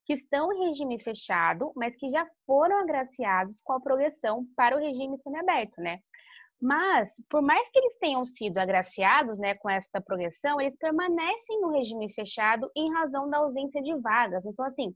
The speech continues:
O doutor poderia explicar um pouco para os nossos ouvintes essa diferença entre o cumprimento da pena no regime fechado, no semiaberto e aberto? E poderia falar um pouco também sobre essa ausência de vagas? Porque eu vi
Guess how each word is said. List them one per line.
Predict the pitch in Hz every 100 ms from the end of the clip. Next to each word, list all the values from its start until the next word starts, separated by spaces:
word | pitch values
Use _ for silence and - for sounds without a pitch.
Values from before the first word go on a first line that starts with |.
| _ - - _ -
O |
doutor | 302 339 403
poderia | 359 403 381
explicar | 294 - 254 - 254
um | 247
pouco | 220 226 247 247
para | 220
os | 220
nossos | 220 220 226
ouvintes | 214 214 214
essa | 226 220 214
diferença | 196 254 233 202 196 208
entre | 202 214
o |
cumprimento | 208 214 214 214 233 277 277
da | 254
pena | 247 226 196 175 - -
no | 214
regime | 214 196 196 -
fechado, | 180 - 220 254 240 220
no | 208 208
semiaberto | 214 190 180 208 220 226 214
e |
aberto? | 185 185 220 202 - _ _ - -
E | 240
poderia | 285 269 285 330
falar | 330 302 247
um | 247
pouco | 220 247 247
também | 226 214 220
sobre | 214 220 208
essa | 208 214
ausência | 196 185 247 247 - 180
de | 175
vagas? | 170 226 208 175 -
Porque | 233 -
eu | 302
vi | 254 185 247 277